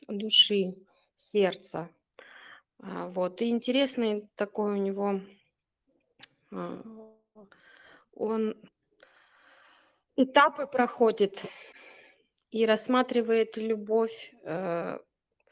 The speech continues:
как объёмное понятие, не то, как мы привыкли, да, в любовь,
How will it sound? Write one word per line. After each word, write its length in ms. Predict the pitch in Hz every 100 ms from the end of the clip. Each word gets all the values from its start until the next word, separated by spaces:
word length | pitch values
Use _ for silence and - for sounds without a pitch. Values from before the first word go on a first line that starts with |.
| _ _ -
как 360 | 220 220 - -
объёмное 960 | 220 214 220 247 226 196 175 170 160 170 _ - - -
понятие, 800 | 196 202 247 381 - 226 185 165 - - - - -
не 340 | 196 214 214
то, 180 | 208 254
как 260 | 277 269 -
мы 140 | 233
привыкли, 680 | 226 220 208 226 - 185 175
да, 300 | 190 226 262 208
в 60 |
любовь, 440 | 190 196 226 277